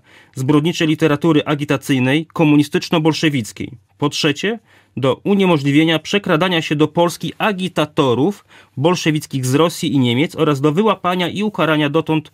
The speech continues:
ukrytych w kraju podobnych szkodników. Po czwarte, do uniemożliwienia przemycania do Polski potajemnej fabrykacji oraz wykradania z zapasów państwowych broni, amunicji i środków wybuchowych na użytek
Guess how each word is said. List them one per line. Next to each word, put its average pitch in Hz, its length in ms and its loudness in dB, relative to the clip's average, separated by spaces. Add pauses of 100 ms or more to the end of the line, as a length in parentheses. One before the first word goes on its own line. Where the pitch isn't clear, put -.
(260)
ukrytych 175 560 0
w - 40 -20
kraju 143 320 0
podobnych 123 580 -2
szkodników. 151 720 0 (280)
Po 110 100 -4
czwarte, - 460 -2 (500)
do 123 340 0
uniemożliwienia 156 920 2 (240)
przemycania 160 560 2
do 139 100 0
Polski 143 360 -2
potajemnej 143 800 0
fabrykacji 147 920 -2
oraz 131 260 -2
wykradania 139 580 0
z 120 40 -4
zapasów 143 440 -2
państwowych 127 480 -2
broni, 147 460 0 (380)
amunicji 160 680 -2
i 151 40 -2
środków 165 400 -2
wybuchowych 143 580 0
na 160 120 2
użytek 143 420 -2